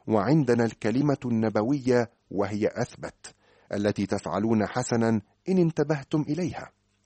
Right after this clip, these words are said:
كما إلى سراج منير في موضع مظلم، إلى أن ينفجر النهار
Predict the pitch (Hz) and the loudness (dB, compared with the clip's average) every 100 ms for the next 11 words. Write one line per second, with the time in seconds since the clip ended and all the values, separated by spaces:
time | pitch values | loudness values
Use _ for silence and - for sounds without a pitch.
0 | - 104 95 104 95 82 90 98 92 87 | -2 0 2 0 -4 -4 -2 0 0 0
1 | 82 92 113 117 98 - - - 107 98 | -2 0 4 4 2 0 -20 -8 0 4
2 | 131 107 95 82 82 127 143 117 131 127 | 4 4 0 -2 -2 0 0 2 2 2
3 | - - _ 165 165 123 131 135 110 110 | -2 -18 _ -4 0 0 0 2 4 4
4 | 98 - 110 104 101 98 92 110 107 104 | 2 0 -2 0 0 0 2 4 4 2